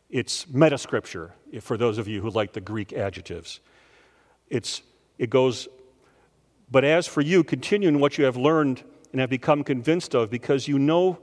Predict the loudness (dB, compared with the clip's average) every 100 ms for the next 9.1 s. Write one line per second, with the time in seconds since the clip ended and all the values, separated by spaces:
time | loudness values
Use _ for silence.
0 | -16 -2 4 6 4 2 -2 -2 0 2
1 | 4 4 4 2 0 -6 -14 -20 _ _
2 | _ _ _ _ -4 0 2 2 0 0
3 | -2 -2 -6 -4 -4 -8 0 4 4 2
4 | -2 -2 -4 -2 0 2 2 0 2 2
5 | 2 2 2 0 0 0 0 0 -4 -4
6 | -12 -20 -20 _ -2 2 2 2 2 2
7 | 0 0 0 0 -2 0 4 4 4 0
8 | -4 -8 -6 -4 0 0 0 -2 -2 -8
9 | -10